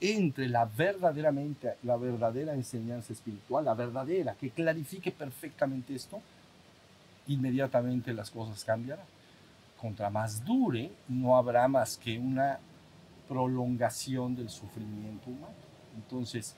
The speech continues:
si ustedes están en el trabajo espiritual y aman este tipo de trabajo, pues aplíquense y con tu vida y obra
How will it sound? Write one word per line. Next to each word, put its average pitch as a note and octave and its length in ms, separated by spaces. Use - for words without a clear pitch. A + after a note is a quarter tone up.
si - 180
ustedes C3 420
están B2+ 260
en A#2+ 80
el A2+ 80
trabajo - 300
espiritual C3+ 720
y A2+ 100
aman A2 380
este A#2 220
tipo A2+ 300
de G#2+ 80
trabajo, A#2+ 560
pues E3+ 160
aplíquense B2 920
y A#2 200
con A#2 200
tu B2 140
vida B2 420
y A2+ 100
obra A2+ 520